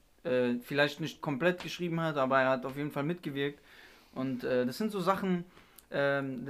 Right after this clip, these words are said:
da, da muss man einfach respektieren, was die Leute machen, ohne dafür irgendeinen Cent zu sehen, ne?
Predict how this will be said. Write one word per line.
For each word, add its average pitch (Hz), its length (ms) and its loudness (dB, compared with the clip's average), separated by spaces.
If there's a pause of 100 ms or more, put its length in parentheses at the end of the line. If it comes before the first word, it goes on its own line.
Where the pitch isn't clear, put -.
da, 139 100 -2
da 139 160 -2
muss 165 220 -4
man 156 140 2
einfach 143 480 -2 (380)
respektieren, 156 1000 -2
was 143 180 0
die 151 80 -6
Leute 147 320 0
machen, 147 640 -2 (160)
ohne 156 340 0
dafür 135 340 0
irgendeinen 131 380 -2
Cent 151 240 -4
zu 135 140 -6
sehen, 123 340 4
ne? 143 220 0